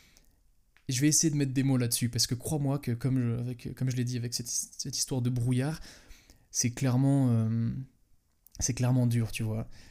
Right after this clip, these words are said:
Je, je navigue avec peine dans ce brouillard, euh,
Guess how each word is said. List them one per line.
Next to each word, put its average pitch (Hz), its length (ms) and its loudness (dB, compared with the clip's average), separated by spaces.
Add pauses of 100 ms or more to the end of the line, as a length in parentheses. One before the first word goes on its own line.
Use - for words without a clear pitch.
(240)
Je, 120 200 2
je 117 120 4
navigue 131 340 2
avec 117 300 0
peine 135 320 2
dans 123 160 -2
ce 135 140 -4
brouillard, 127 520 -2
euh, 127 60 -6